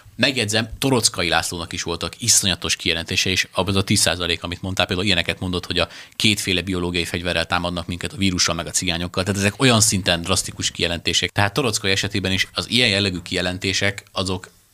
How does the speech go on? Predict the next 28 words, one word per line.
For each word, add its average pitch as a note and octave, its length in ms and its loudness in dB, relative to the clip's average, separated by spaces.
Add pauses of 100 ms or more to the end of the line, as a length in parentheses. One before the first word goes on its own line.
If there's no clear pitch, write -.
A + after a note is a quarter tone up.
(200)
iszonyatosan G2 580 2
durvák, F2 280 -8
és F#2 100 -6
ezek G2+ 240 -6
azok, F#2 220 -8
ez A2+ 60 -4
az G#2+ 80 4
a G2+ 120 6
rövid, G#2+ 320 4
ez A#2 60 2
az G#2+ 100 4
a G2 40 2
kicsi A2+ 240 0
tíz G#2 200 2
százalék, F#2 420 0
ami F#2+ 140 -6
miatt F2+ 220 -6 (420)
soha A2+ 280 2
az F2+ 100 2
életben F#2+ 340 0
nem E2+ 100 -8
gondolom D#2+ 320 -8
meg, D#2+ 140 -12
hogy - 80 -10
rájuk - 260 -6
voksoljak. F2 520 0 (420)
Viszont, G2 680 2
ö, G2 280 4